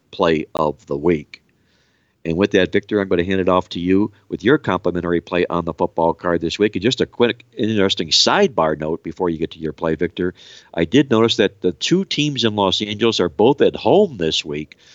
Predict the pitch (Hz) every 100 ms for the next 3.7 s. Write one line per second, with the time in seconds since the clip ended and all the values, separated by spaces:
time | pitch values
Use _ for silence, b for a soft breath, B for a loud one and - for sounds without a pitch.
0 | b 98 95 107 131 127 101 90 - 107
1 | 139 135 87 82 98 90 90 82 92 98
2 | 117 143 135 - 92 - 117 165 165 101
3 | 85 - 87 73 78 78